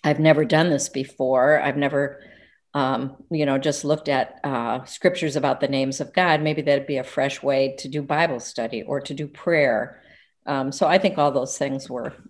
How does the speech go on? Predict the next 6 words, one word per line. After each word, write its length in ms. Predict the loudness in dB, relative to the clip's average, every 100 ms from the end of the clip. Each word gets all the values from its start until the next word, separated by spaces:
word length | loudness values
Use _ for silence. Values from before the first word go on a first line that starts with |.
| _
attracting 640 | -6 -4 -2 -2 -2 -6 -8
people 580 | -10 -8 -6 -6 -10 _
to 100 | -8
this 200 | -6 -8
topic. 440 | -6 -2 0 0 0
And, 180 | -2